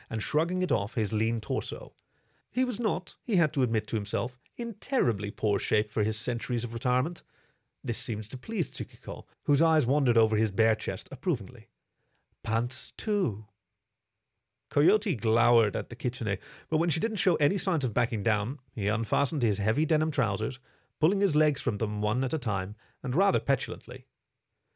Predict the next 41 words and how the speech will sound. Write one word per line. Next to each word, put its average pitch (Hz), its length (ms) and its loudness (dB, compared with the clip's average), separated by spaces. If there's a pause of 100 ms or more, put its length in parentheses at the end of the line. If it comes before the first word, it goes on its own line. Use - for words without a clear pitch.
(280)
He 143 100 2
had 170 160 4
to 175 80 -2
stand 151 340 2
up 175 160 -2
to 117 100 -2
accomplish 147 440 -4
this, - 260 -12 (260)
and 131 140 4
when 147 100 6
it 160 60 4
was 147 140 4
done, 131 260 2
he 139 100 2
faced 170 300 -2
Tsukiko 123 420 -2
with 110 140 0
his 120 120 0
hands 117 260 0
on 110 80 2
his 107 120 -2
hips. - 340 -2 (720)
"Are 139 60 4
you 208 140 6
happy 202 320 4
now?" 180 400 2 (760)
"Sort 113 380 0
of." 202 380 0 (640)
Tsukiko 127 420 -4
crossed 123 340 -2
her 160 120 -2
arms 120 280 0
over 120 180 2
her 139 80 2
chest, - 400 -6 (340)
lips 180 220 -4
pursing 104 480 0
as 107 100 -4
she 131 140 0
examined 113 460 0
him, - 220 -14